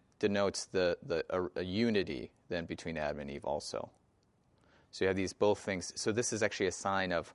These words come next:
holiness, my sister, my bride. That's really important for us because, um, in verse nine,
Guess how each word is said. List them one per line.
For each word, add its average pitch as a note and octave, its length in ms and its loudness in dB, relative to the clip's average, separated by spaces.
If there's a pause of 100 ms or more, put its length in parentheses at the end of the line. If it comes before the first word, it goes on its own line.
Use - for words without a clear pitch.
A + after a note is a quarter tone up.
(220)
holiness, F2 760 -4 (920)
my G2 80 -8
sister, - 380 -6
my D2+ 160 -4
bride. - 380 -8 (1600)
That's A2 140 -2
really C3+ 160 10
important A#2+ 300 8
for G#2 100 6
us F#2 140 6
because, A2+ 840 10 (140)
um, G2+ 480 8 (1300)
in G2+ 160 -4
verse G#2 480 4 (1300)
nine, F#2+ 680 -4